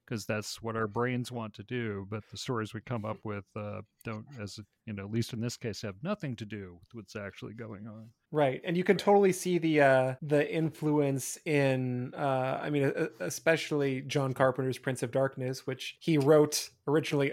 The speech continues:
Speaker 2: as Martin Quatermass, because it does have that, like, "Oh, so our belief in Satan is scientific.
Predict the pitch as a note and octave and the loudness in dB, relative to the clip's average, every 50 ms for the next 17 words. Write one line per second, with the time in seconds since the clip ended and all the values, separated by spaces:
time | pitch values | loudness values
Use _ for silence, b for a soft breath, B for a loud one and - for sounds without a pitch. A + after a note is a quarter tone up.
0 | - - E3 E3 F3+ F#3 E3 D3+ D3 C#3 C3 C3+ C#3 C3+ C#3 D3 D#3 C#3+ C#3 C3 | -2 2 6 8 10 10 10 10 8 6 4 -2 2 4 4 4 4 2 -2 -4
1 | - - C#3 C3 C3 C3 C3 C#3+ - - - - - - - - D#3+ - F#3 D3+ | 0 0 0 2 2 2 0 0 -2 -4 -6 -6 -8 -8 0 0 6 8 8 8
2 | E3+ D#3 E3 F3+ F3 F#3 F3 E3 E3 D#3+ D#3+ F3+ - - - F4 C#4 E3+ C#3+ C#3+ | 8 6 6 6 6 6 6 6 8 6 6 6 2 2 4 6 6 6 6 4
3 | C#3+ - - - A3 G#3+ G#3+ G#3 G#3+ - A3 G#3 G#3 A3 A3+ A3+ A3+ G#3+ A3 G#3 | -2 -4 4 8 10 12 12 10 8 6 6 6 8 8 8 8 6 4 4 2
4 | G#3+ A3 G#3 G3 G#3 F3+ - - G#3 G#3+ G3 G3 F#3+ G3 A3 G#3+ G3 G3 F3+ - | 2 2 2 0 -2 -2 0 0 0 0 0 -2 -4 -4 0 0 0 0 0 2
5 | - F#3 F#3 F#3 F3 - - G3+ G3 F3+ F3 E3+ - - | 4 4 4 4 4 2 0 0 0 0 -2 -2 -4 -8